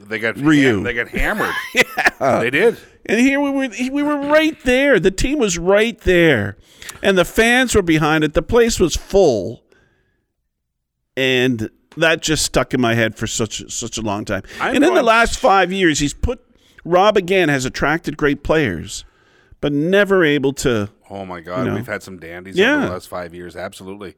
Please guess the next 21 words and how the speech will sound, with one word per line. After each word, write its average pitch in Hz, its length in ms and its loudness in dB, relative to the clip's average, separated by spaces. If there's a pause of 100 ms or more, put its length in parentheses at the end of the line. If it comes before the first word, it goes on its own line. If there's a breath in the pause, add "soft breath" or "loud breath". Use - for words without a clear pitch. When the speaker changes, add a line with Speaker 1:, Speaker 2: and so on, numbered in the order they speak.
Speaker 2:
Yeah. 127 220 -4 (400)
Speaker 1:
Uriks 98 680 -10
come 101 240 -12
to 101 60 -10
Speaker 2:
And 98 100 -10
I'm 165 80 -2
Speaker 1:
mind. 196 180 2
Speaker 2:
sad 262 300 2
to 254 60 -6
see 233 140 -2
him 185 140 -2
go. 147 400 2 (460 soft breath)
But 170 100 2
Speaker 1:
Sure. 190 220 2
Speaker 2:
it, 165 100 -2
you 185 100 -10
got, 165 200 2 (280)
you 139 140 0
got 110 220 2 (500)
new 143 240 4
management 160 720 2